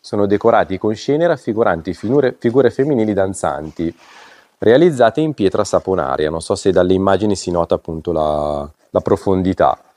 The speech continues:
L'altezza dei tavolini è trentotto centimetri, il diametro è di ottanta centimetri e il prezzo è di milletrecento euro per la coppia.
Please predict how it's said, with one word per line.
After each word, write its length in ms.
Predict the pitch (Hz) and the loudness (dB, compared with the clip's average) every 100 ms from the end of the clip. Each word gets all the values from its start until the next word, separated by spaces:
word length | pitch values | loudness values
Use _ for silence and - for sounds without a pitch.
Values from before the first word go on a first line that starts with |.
| _ _ _ _ _ _ _ _ _ | _ _ _ _ _ _ _ _ _
L'altezza 680 | 104 123 123 170 143 - 117 | 2 2 4 4 2 2 0
dei 140 | 107 | 2
tavolini 640 | 101 117 113 123 110 92 87 | 2 2 2 2 0 -2 -4
è 120 | 92 | -4
trentotto 460 | 98 101 107 120 143 | -2 -2 0 0 -2
centimetri, 880 | - 151 165 165 180 180 202 - - | -2 -2 2 4 4 4 0 -2 -4
il 220 | 143 139 | 0 0
diametro 760 | 113 127 117 92 95 92 90 87 | 2 4 4 4 0 2 2 2
è 100 | 95 | 2
di 60 | |
ottanta 420 | 107 - 127 101 107 | 0 0 -2 0 -2
centimetri 920 | 151 160 175 175 190 185 214 226 - | -2 -2 -2 0 2 2 0 0 -2
e 100 | 123 | 0
il 120 | 123 | 2
prezzo 340 | 139 135 - 160 | 2 2 2 0
è 40 | |
di 120 | 113 | 2
milletrecento 1000 | 107 135 151 123 107 107 - 147 151 190 | 0 0 2 2 2 0 0 -2 0 2
euro 460 | 165 160 165 196 - | 4 4 4 2 0
per 180 | 120 117 | 0 2
la 100 | 117 | 2
coppia. 500 | - - - 87 | 0 -2 0 0